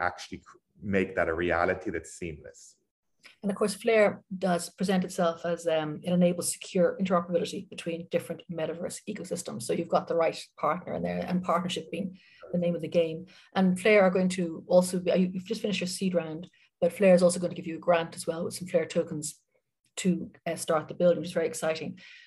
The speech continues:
Speaker 2: So I also see, um, there's going to be a, a token, a clay token, which is, um, not, not launched yet. You haven't your T G E yet. You're still in beta, am I right?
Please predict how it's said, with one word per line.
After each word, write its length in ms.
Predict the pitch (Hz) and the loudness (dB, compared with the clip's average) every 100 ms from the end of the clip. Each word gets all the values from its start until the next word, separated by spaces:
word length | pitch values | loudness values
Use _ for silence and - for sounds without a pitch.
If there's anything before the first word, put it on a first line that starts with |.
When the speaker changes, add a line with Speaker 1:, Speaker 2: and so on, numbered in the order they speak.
| _ | _
Speaker 2:
So 180 | - 247 | 4 8
I 60 | 262 | 8
also 260 | 359 - | 6 2
see, 460 | - - 202 175 - | -6 -2 -2 -2 0
um, 320 | 180 175 170 | 0 0 0
there's 140 | 180 185 | -2 0
going 140 | 262 | -2
to 40 | |
be 300 | 254 240 233 - | 0 -2 -2 0
a, 360 | 185 175 - - | 2 2 0 -8
a 140 | - 180 | -8 -6
token, 460 | - 196 196 277 - - | 0 0 2 -2 -2 -16
a 60 | |
clay 480 | - 202 185 196 - _ _ | -4 2 4 2 -2 _ _
token, 360 | - 175 - 190 | -2 -2 0 -4
which 280 | - 196 - | 0 0 4
is, 220 | 190 185 - | 2 2 -6
um, 540 | 180 170 170 165 185 - | -2 -2 -2 -6 -8 -2
not, 300 | 196 202 185 - - _ - | 2 4 4 0 -6 _ -6
not 220 | 190 196 | 0 2
launched 300 | 180 175 180 | 4 2 2
yet. 100 | 170 | 0
You 60 | 180 | 2
haven't 160 | 180 175 | 2 2
your 100 | 160 | 0
T 200 | - 180 | -2 -2
G 120 | 175 | -2
E 160 | 165 | -4
yet. 200 | 156 - - _ | -4 -6 -10 _
You're 200 | 170 175 | 0 0
still 200 | 180 180 | 2 2
in 100 | 165 | 2
beta, 240 | 175 175 170 | 0 -4 -4
am 100 | 180 | 0
I 60 | |
right? 240 | 175 185 | 2 2